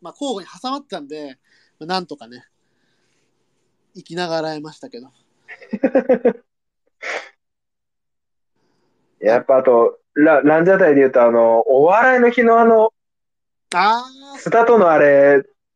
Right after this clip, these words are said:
Speaker 2: とかめちゃくちゃ面白かったですもんね。
Speaker 1: とか迷いましたよ、俺。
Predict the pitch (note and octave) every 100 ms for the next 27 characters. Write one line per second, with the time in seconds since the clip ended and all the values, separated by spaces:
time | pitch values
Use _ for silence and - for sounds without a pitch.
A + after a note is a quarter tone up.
0 | _ - C#3+ A#2+ B2 - - E3+ F3 F3+
1 | D3+ A#2+ A2+ G#2 G#2 G#2+ - _ _ _
2 | _ F3 D3+ E3 F#3+ G3 G3 G#3 C#3 C3+